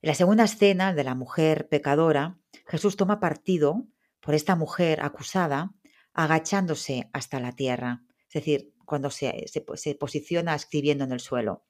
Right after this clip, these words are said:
Con esto ge-, con este gesto no solo se acerca a ella, sino también a lo femenino que es la tierra,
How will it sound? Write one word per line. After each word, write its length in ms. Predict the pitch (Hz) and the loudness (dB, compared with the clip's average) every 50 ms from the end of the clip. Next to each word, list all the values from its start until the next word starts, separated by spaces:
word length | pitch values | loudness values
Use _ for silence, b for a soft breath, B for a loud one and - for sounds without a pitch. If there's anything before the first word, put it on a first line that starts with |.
| B B B B B B B B | B B B B B B B B
Con 160 | - 170 165 | -2 0 0
esto 240 | 185 180 - 240 214 | 0 2 2 0 0
ge-, 260 | - - 208 196 196 | 2 2 0 0 2
con 140 | - 180 170 | -2 -2 -4
este 180 | 180 - 226 208 | 0 -2 -2 0
gesto 360 | - 208 208 202 - - 156 | 2 0 0 0 -2 -4 -4
no 100 | 160 160 | -4 -6
solo 240 | - - 214 202 180 | -2 0 0 0 0
se 160 | - - 165 | 0 -2 -4
acerca 680 | 143 - - - 180 180 - - - 143 131 127 - | -4 -4 -2 0 0 0 0 -4 -4 -4 -4 -4 -2
a 120 | - 139 127 | -2 -2 2
ella, 460 | 135 151 160 151 143 127 139 196 - b b b b b b b b b | 2 2 2 2 0 -2 -2 -4 -10 b b b b b b b b b
sino 300 | - - 165 165 160 160 | -8 -2 0 0 0 2
también 680 | - 147 143 156 156 170 180 208 233 254 262 - _ _ _ | 0 -2 0 0 0 2 2 2 2 0 -2 -6 _ _ _
a 80 | 156 | 0
lo 140 | 147 147 143 | 0 0 -2
femenino 720 | - - 160 147 143 143 147 170 170 151 135 123 123 - _ | -2 -4 -2 -2 0 0 0 0 0 0 0 -2 -2 -4 _
que 240 | _ - 143 131 135 | _ -4 -2 0 0
es 140 | 135 131 - | 0 -2 -4
la 160 | 135 127 123 | -6 -6 -6
tierra, 460 | - 131 127 127 127 127 127 123 127 | -4 -4 -4 -4 -4 -4 -6 -6 -6